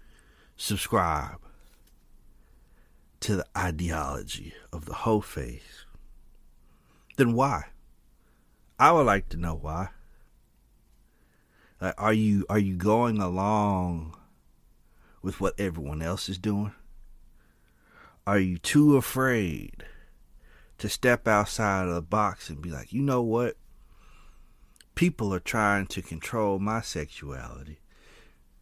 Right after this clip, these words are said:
People are c-, trying to control the frequency in which I get it in," you know? 'Cause for whatever reason, humans have terrible issues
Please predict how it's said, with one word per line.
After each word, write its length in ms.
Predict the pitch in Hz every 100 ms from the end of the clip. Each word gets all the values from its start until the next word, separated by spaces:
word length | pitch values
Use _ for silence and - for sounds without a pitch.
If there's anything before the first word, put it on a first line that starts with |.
| - - - - - - -
People 320 | 185 170 139
are 80 | 113
c-, 120 | 101 -
trying 280 | 143 123
to 60 | 110
control 800 | - 90 - - 131 117 104 90
the 100 | 78
frequency 680 | - 160 156 120 110 - 90
in 140 | 87
which 220 | 90 98 -
I 200 | 151 160
get 280 | 120 90 78
it 120 | -
in," 200 | - - -
you 100 | -
know? 180 | 87 82 - - - -
'Cause 160 | 104
for 220 | - 95 98
whatever 360 | 127 165 156
reason, 480 | 135 131 139 113 101
humans 520 | - 151 139 110 95
have 560 | 98 92 87 82 - - - - - - - - - - _
terrible 640 | - - 175 180 135 107 90
issues 720 | 95 95 - - 76 65 64